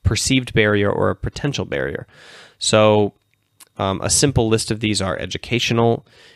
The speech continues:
interventions where essentially you're just, you learn about the injury and recovery from the injury and the possible outcome from the injury, as well as other people who have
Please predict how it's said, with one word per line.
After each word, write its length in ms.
interventions 640
where 280
essentially 420
you're 160
just, 340
you 140
learn 440
about 440
the 100
injury 580
and 280
recovery 360
from 160
the 80
injury 360
and 180
the 160
possible 300
outcome 360
from 120
the 100
injury, 320
as 140
well 180
as 140
other 220
people 260
who 60
have 140